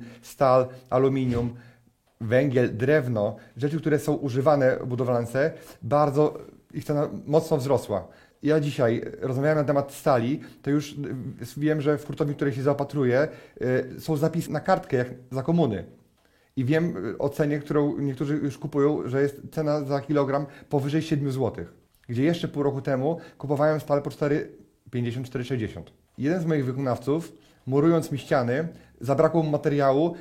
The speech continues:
i przez kilka dni nie był w stanie, y, go dostarczyć, bo nigdzie go nie było. Brakuje steropianu, brakuje wielu komponentów budowlanych, przez to cena rośnie.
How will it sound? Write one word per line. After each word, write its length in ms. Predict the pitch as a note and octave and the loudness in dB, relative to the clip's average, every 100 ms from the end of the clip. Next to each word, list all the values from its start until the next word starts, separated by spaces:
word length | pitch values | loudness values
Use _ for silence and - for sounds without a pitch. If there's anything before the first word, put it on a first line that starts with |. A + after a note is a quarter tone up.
| - | -8
i 60 | D3+ | -6
przez 200 | - C#3+ | -4 -2
kilka 280 | F#3+ F3 E3+ | -2 2 2
dni 380 | C3+ C#3+ F3+ - - | 2 0 -2 -6 -10
nie 120 | D3+ D#3 | -4 0
był 120 | E3+ | 0
w 60 | |
stanie, 280 | - D#3+ D#3 | 2 -2 0
y, 220 | D3 G#2+ | -4 -6
go 140 | F2 C3+ | -4 -2
dostarczyć, 540 | C3+ - C#3 - D3 | -2 2 2 2 -6
bo 100 | C#3 | -2
nigdzie 280 | D3 C#3+ C#3+ | 0 0 0
go 60 | C#3+ | 2
nie 120 | C#3 | 4
było. 380 | B2+ F2+ - - _ _ _ _ _ - | 4 2 -4 -18 _ _ _ _ _ -4
Brakuje 280 | C3+ D3 D#3 | -2 0 -2
steropianu, 640 | D#3 C#3 B2+ C#3 C#3+ D3+ - - | 0 -2 0 -2 0 -4 -6 -8
brakuje 300 | C3 D#3 C#3+ | -6 0 0
wielu 260 | C3 D3+ D3+ | 2 0 0
komponentów 540 | D3 C3+ C#3+ C3+ B2+ | -2 -2 -4 -4 -6
budowlanych, 800 | A#2+ B2+ B2 A#2 D#3+ E3+ - - | -4 -2 0 0 -2 -4 -16 -20
przez 260 | - D#3+ D#3+ | -4 -4 0
to 260 | D#3 D#3 - - _ _ _ _ _ | 0 0 -4 -20 _ _ _ _ _
cena 320 | - C#3 C3+ | -6 -2 0
rośnie. 360 | C3 A#2 - E2+ | 0 -2 -6 -16